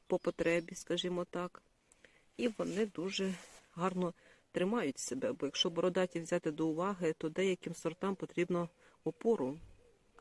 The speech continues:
а ось цим точно не потрібно. І... Ще підкуповує кольорова гама. Вона настільки різноманітна, що який би сад не був, то підібрати її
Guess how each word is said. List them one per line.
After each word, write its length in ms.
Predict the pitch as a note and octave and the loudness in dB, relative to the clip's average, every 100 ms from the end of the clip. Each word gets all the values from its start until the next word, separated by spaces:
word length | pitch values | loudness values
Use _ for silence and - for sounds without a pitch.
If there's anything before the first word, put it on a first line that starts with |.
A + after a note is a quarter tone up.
| _ | _
а 120 | F4 A#3+ | 2 6
ось 320 | F3+ - - | 6 2 2
цим 260 | G#3 A#3 - - - - _ _ | 4 2 0 -12 -20 -20 _ _
точно 440 | C3 - - C#3 | 2 4 2 2
не 100 | C#3 | 0
потрібно. 640 | - - - C#3+ - G#2+ C#3+ - - - - | -2 -6 -2 -4 -2 -6 -8 -12 -20 -20 -4
І... 220 | G#3+ G#3 - - - - - | 2 2 2 -10 -20 -20 -2
Ще 240 | - - A3 | 2 4 4
підкуповує 800 | G3 - F3+ - G3+ G3 F#3+ F3+ | 2 2 0 4 4 4 2 2
кольорова 560 | - E3 E3 F3 F3 D#3+ | 0 2 4 4 2 0
гама. 460 | E3 D#3 C3 C3 - - - - - - - - - - D#3 | 0 2 2 -2 -12 -20 -20 -20 -20 -20 -20 -20 -20 -8 -2
Вона 200 | F3 F#3 | 0 0
настільки 520 | D#3+ - - - E3+ | -4 -4 -6 -4 -2
різноманітна, 920 | D#3 - D3 B2+ D#3+ C4 - F3+ C#3 - _ _ _ _ - | -2 0 0 2 2 0 0 -4 -4 -8 _ _ _ _ -12
що 220 | - F3 | -4 0
який 220 | D#3+ G#3+ | 0 0
би 140 | F3 E3+ | -2 -4
сад 280 | - F#3 D#3+ | -2 -2 0
не 100 | D3+ | 0
був, 280 | C#3+ A3+ E4+ - _ _ _ _ _ _ _ _ | 2 0 0 -4 _ _ _ _ _ _ _ _
то 100 | - | -6
підібрати 640 | - D#3 D#3 D#3 A3 - | -6 -4 -2 0 0 0
її 480 | F3 D#3+ D3+ E3 F3+ | -2 -2 -2 -2 -2